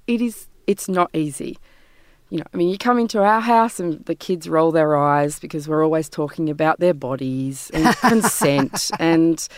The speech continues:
you know, what does mum want? Um, you know, 'cause I definitely don't want egg and lettuce sandwiches at my wake. Um, <laughs> I'm more of a tapas kind of person.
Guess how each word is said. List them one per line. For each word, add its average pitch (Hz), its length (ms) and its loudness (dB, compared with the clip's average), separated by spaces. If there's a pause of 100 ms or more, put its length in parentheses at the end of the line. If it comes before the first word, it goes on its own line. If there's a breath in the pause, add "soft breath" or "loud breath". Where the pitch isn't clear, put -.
(440 loud breath)
you 226 100 0
know, 151 400 4
what 160 220 2
does 208 180 -2
mum 175 280 4
want? 160 520 2 (140)
Um, 151 560 -2
you 175 120 -4
know, 147 160 0
'cause 175 200 -4
I 160 180 4
definitely 156 640 -2
don't 147 300 -4
want 151 480 -4 (560 soft breath)
egg 165 160 2
and 156 100 2
lettuce 147 240 0
sandwiches 160 640 2
at - 80 2
my 147 180 2
wake. 208 420 0 (220)
Um, 165 720 4 (120)
<laughs> - 100 -16
I'm 185 180 0
more 190 180 2
of 170 80 -2
a - 80 -10
tapas - 600 -6
kind 226 240 -4
of 240 100 -14
person. 415 400 4